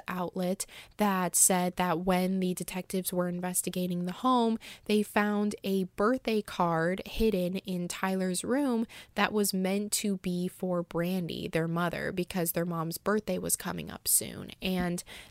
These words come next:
the card read, quote, "Happy birthday, Mommy," from Tyler and Charlie, and it included two little pictures of them. And in the card said, quote, "You're so special, Mommy. If ever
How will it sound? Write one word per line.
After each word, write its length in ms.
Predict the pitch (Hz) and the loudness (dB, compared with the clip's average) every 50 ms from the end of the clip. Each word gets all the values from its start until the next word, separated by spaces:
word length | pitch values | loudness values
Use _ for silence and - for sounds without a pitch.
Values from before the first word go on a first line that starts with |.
| - - | -2 2
the 260 | 208 202 196 196 196 - | 2 4 4 2 0 -4
card 580 | - - - 262 285 294 262 214 185 185 196 - 302 240 | -8 -2 4 6 6 8 8 8 6 4 2 0 -4 -4
read, 260 | - 185 180 175 - - - | -2 0 0 0 -2 -4 -2
quote, 500 | - - - 349 339 277 269 - - - - - - - - - - _ _ | 2 6 8 8 8 8 6 4 0 -4 -6 -8 -18 -20 -20 -20 -20 _ _
"Happy 460 | - - - 254 247 247 - 277 269 254 | -4 2 4 4 4 4 4 2 2 2
birthday, 520 | - - 202 202 202 - - 202 196 202 | 2 2 2 2 2 2 0 0 2 2
Mommy," 600 | 196 185 180 175 175 170 175 175 175 175 175 - | 0 0 -2 -2 -2 -4 -2 -2 -2 -4 -4 -6
from 300 | - - - 180 180 180 | -6 -4 -4 -2 -2 -2
Tyler 580 | 180 - - - 190 185 180 180 175 175 170 - - - | -4 -6 -6 -4 -4 -2 -2 0 0 0 -2 -4 -6 -8
and 180 | 185 185 185 | -8 -8 -8
Charlie, 640 | 185 - - - 220 233 233 233 226 226 220 226 240 - | -8 -4 0 2 2 2 4 4 4 4 2 0 -2 -4
and 100 | - 190 | -6 -4
it 100 | 185 - | -4 -4
included 720 | - 185 180 180 175 - - 208 196 190 185 185 180 175 | -4 -4 -4 -4 -4 -4 -2 -2 0 0 0 0 -2 -2
two 240 | - - - 180 170 | -4 -4 -2 -2 -2
little 280 | 175 175 170 175 170 - | 0 0 0 0 0 0
pictures 580 | - - 269 - - - - 240 233 233 - | 0 -2 -2 -2 -2 -2 0 2 2 2 2
of 240 | - - 233 226 - | 2 0 -4 -4 0
them. 320 | - 233 233 226 233 233 - - - - - - - - | 0 2 2 2 0 -2 -6 -12 -18 -20 -20 -20 -6 -2
And 180 | 208 202 196 - - | 0 0 0 0 0
in 280 | - 233 247 254 262 262 | 0 2 2 2 4 4
the 100 | 269 262 | 2 2
card 460 | - - - 185 170 165 175 180 180 | 2 0 -2 0 0 0 0 0 2
said, 400 | - - - - 180 175 170 165 - _ | 4 4 4 4 4 0 -2 -4 -6 _
quote, 540 | - - - 294 302 302 240 240 247 - - - - - - - | -14 0 4 6 6 6 6 4 2 0 -4 -8 -12 -18 -14 -12
"You're 420 | - 202 - 220 226 240 254 269 | -4 2 6 6 8 8 6 6
so 320 | 254 - - - 214 202 208 | 6 4 6 6 6 4 4
special, 540 | - - - - 190 190 - - - - 190 | 4 2 4 2 2 2 2 0 -2 -2 -2
Mommy. 520 | 190 - - - - - - - 214 - _ - - - - | -2 -4 -4 -6 -6 -6 -6 -8 -8 -10 _ -20 -16 2 6
If 200 | 240 247 240 - - | 6 6 6 6 4
ever 380 | - 240 247 - 302 311 - | 6 6 8 10 10 10 10